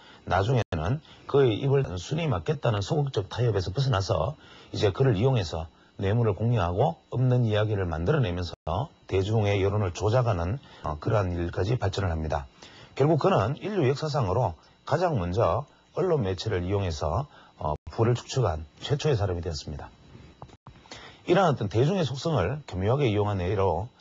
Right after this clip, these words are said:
뭐 메카시 상원의원의 사례가 뭐 거론되기도 합니다. 그는 메카시 선풍이라는 조어를 만들어내면서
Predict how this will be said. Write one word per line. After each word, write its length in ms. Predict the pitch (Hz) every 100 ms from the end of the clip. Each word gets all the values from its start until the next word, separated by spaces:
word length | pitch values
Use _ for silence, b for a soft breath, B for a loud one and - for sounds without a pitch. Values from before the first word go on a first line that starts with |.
| b b
뭐 180 | 90 82
메카시 320 | 92 135 120
상원의원의 800 | 101 120 127 110 90 87 85 85
사례가 540 | 95 95 90 87 - - -
뭐 320 | 95 80 71 -
거론되기도 440 | - 95 90 85 87
합니다. 360 | 80 80 82 - B B B B
그는 400 | 135 113 98 139
메카시 320 | 92 131 143
선풍이라는 600 | 113 92 117 104 90 85
조어를 280 | 92 95 98
만들어내면서 840 | 80 90 104 82 101 104 80 110